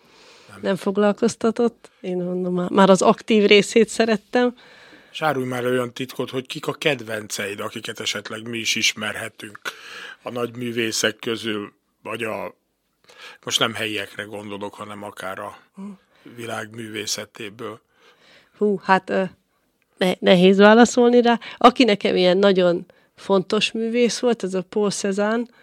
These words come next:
Speaker 2: akit így nagyon szerettem, meg így rácsodálkoztam, meg van egy nagyon kedves történetem, mert olvastam, hogy a,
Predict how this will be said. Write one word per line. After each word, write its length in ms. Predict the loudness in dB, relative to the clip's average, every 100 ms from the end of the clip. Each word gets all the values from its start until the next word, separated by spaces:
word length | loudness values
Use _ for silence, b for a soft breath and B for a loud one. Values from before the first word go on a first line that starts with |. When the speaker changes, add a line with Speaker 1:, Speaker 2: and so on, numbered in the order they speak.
| b b b b
Speaker 2:
akit 360 | -12 -6 -6 -4
így 100 | -6
nagyon 320 | -4 -2 -4
szerettem, 640 | -6 -4 -2 -2 -4 -4
meg 200 | -2 -2
így 120 | -2 -2
rácsodálkoztam, 1000 | -2 -2 -4 -2 -2 -2 -6 -4 -6 -4
meg 160 | -4
van 140 | -2 0
egy 120 | 0
nagyon 220 | 0 -2
kedves 380 | -2 -2 -2 -2
történetem, 640 | -4 -2 -4 -4 -6 -6
mert 220 | -4 -6 B B B
olvastam, 640 | 0 0 0 -4 -6 -6
hogy 180 | -4 -2
a, 140 | -4